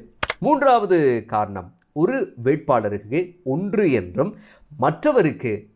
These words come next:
புள்ளடியிட்டும் வாக்களிப்பதும் வாக்கு நிராகரிக்கப்படுவதற்கான மூன்றாவது காரணமாக அமையும். அடுத்து நான்காவது, இரண்டாவது விருப்புத் தெரிவையும் மூன்றாவது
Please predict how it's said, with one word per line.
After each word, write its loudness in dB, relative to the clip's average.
புள்ளடியிட்டும் 0
வாக்களிப்பதும் -2
வாக்கு 0
நிராகரிக்கப்படுவதற்கான -4
மூன்றாவது 0
காரணமாக -2
அமையும். -6
அடுத்து 2
நான்காவது, 2
இரண்டாவது 2
விருப்புத் -4
தெரிவையும் -6
மூன்றாவது 4